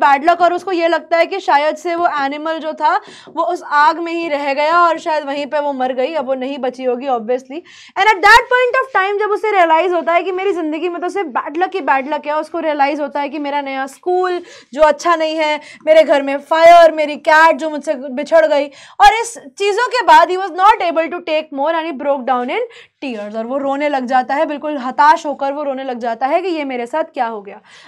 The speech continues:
I was suffering loss big time, और उसको रियलाइज होता है कि मैं, मैं बहुत ही मुश्किल समय से गुजर रहा हूँ,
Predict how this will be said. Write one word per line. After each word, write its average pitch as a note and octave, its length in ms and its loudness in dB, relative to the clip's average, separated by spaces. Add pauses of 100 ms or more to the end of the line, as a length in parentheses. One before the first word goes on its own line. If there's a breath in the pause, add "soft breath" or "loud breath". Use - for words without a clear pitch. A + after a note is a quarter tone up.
(100)
I F#4+ 100 8
was A#4 380 4
suffering F#4 420 -2
loss G#3 200 -8 (160)
big D4 140 -8 (120)
time, G3+ 220 -14 (300 soft breath)
और E4 120 4
उसको G4+ 200 -4
रियलाइज F#4+ 500 6
होता F#4 220 4
है F#4+ 120 8
कि F#4+ 200 0
मैं, F#4 320 0 (120)
मैं F4 300 0
बहुत F4 340 0
ही G#4+ 60 4
मुश्किल G4+ 460 0
समय F4+ 280 0
से F4+ 140 -6
गुजर C#4+ 280 -4
रहा C#4+ 200 0
हूँ, G4 240 0